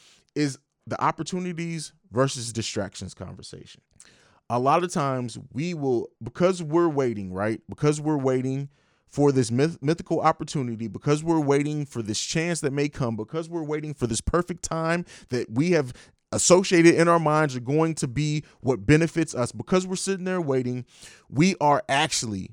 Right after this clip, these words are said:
we're not waiting for our opportunity. We are, we are creating our own distractions from opportunities that we can create for ourselves. And so that is the, the, the, the biggest thing with us. Like, we, we will scream all day. And by we, I mean people.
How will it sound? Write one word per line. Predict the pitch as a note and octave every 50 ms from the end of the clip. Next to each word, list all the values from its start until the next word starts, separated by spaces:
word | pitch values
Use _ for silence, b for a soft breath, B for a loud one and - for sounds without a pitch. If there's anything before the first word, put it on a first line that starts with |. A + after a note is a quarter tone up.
| - _
we're | - D3+
not | A#3 D4+ B3 E3+
waiting | C#3+ D#3+ F3+ F3 F3
for | D#3+ - C#3+ B2+
our | F2+ A#2
opportunity. | C3 B2+ - A#2+ - - F3 D#3+ C3 A2+ F#2+ G2 F#2 G2 b b b b
We | B2+ E3+ A#3 A#3+
are, | G3 C#3+ C3 - - D3+
we | E3+ G#3+ G3+
are | F3+
creating | F3 - - D3 C#3 D#3 F3 F3 D#3 C#3+
our | C3 B2+ - -
own | D3 D#3+ E3 D#3 C#3+
distractions | A#2 A2+ - - - - E3+ E3 E3 - - - B2+ A#2 - - _ _ _ _
from | - - G3 G#3 -
opportunities | - D#3+ D#3+ - D#3 D3 - E3+ D#3 C#3+ C3 C3 C#3 C3 B2 A#2
that | B2 A#2
we | B2+ C#3
can | C3+ - B2 -
create | - B2 A#2 A2+ A#2
for | - A2 G#2+
ourselves. | G2 F2+ - - - - - - _ - - - _ _ _ -
And | D3+ C#3+
so | - G3+ F3 E3+ E3+ C#3+ - - _ _
that | C#3+ C3 A2 E3+ D#3+ G#3 A#3 -
is | - D#3 C#3+ C3+ A#2+
the, | C#3 B2+
the, | A2+ D#2 E2+ F2 A2+ A2
the, | D2 G#2+ C3 B2 - -
the | A#2+ B2+ B2+
biggest | A#2+ A2 - G3+ A3+ F#3 F3+ D3+ C3+ - - - - _ _ -
thing | - F#3+ G#3+ G#3 F3+ D#3 C#3+ B2+
with | D3 A3 A3 -
us. | D3+ C#3 -
Like, | C#3 B2 C3+
we, | F3 G#3 A3 G3+ E3+ - _ -
we | D3 D#3 G#3 A#3+
will | G#3+ G3 E3+ D3
scream | - - - - D#3+ E3 E3 D3+ C#3 B2+ A#2+ G#2+ - - _ _ _ _ _ -
all | C3 C#3+ D3+ D#3 D3
day. | C3 B2+ A#2
And | A2+ G#2+
by | A2+ A#2
we, | A2+ A#2+ D3 E3 F3 F3+ F3 - _ _
I | - D3+
mean | F3 D#3 B2 A#2 G2+
people. | - - - G#2+ - - - - -